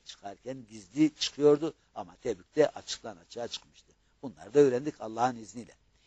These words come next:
İki bin dokuz yüz elli iki numaralı hadis.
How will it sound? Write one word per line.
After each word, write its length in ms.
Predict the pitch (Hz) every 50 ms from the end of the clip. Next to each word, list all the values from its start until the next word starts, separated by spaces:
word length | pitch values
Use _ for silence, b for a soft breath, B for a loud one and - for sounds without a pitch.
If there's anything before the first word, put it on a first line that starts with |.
| _ _ _ _ _ _ -
İki 280 | 160 156 - 196 196
bin 220 | 185 196 180 175 165
dokuz 360 | 175 160 - 180 180 160 160
yüz 180 | 190 175 - - -
elli 320 | 147 147 139 139 160 160
iki 240 | 147 - - 190 175
numaralı 400 | 170 156 147 139 139 143 147 165
hadis. 640 | 156 - - 120 127 139 156 135 - - - -